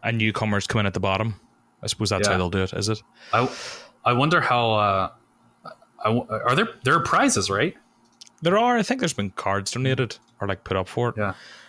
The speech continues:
Speaker 1: Um, I don't know what they look like, but it's definitely interesting.
Speaker 2: I wonder how they'll handle, like, the World Cup and stuff.
Speaker 1: I've no
Speaker 2: Some team,
Speaker 1: idea.
Speaker 2: some people won't have full teams.
Speaker 1: They won't. That sounds like a headache for, is it Dazer?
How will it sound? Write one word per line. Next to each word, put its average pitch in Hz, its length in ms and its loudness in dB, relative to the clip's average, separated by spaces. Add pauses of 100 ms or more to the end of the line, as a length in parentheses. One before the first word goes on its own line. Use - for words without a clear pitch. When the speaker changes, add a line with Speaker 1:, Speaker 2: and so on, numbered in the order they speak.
(200)
Speaker 1:
Um, 95 560 -2 (480)
I - 80 -4
don't 117 140 2
know 107 80 2
what 98 160 0
they 98 100 0
look 95 200 -2
like, 120 260 -2 (140)
but 95 200 -2 (300)
it's - 140 -8
definitely - 340 -4
interesting. 117 500 -4 (240)
Speaker 2:
I 113 60 0
wonder 143 280 2
how 139 100 2
they'll 117 140 2
handle, 107 220 0
like, 98 180 -2
the 95 80 -4
World 95 260 -2
Cup - 260 -4
and - 100 -10
stuff. - 260 -8 (1200)
Speaker 1:
I've 98 180 -2
no 98 80 0
Speaker 2:
Some - 100 2
team, 110 140 2
Speaker 1:
idea. 92 160 0 (140)
Speaker 2:
some - 260 2
people 104 220 0
won't 95 180 -4
have 95 160 -6
full 90 140 -10
teams. 95 340 -10 (1200)
Speaker 1:
They 110 120 0
won't. 101 460 -2
That 123 140 0
sounds 110 220 2
like 101 100 0
a 95 40 -4
headache 98 400 0
for, 92 460 -2 (800)
is 104 100 -6
it 95 160 -8
Dazer? 101 460 0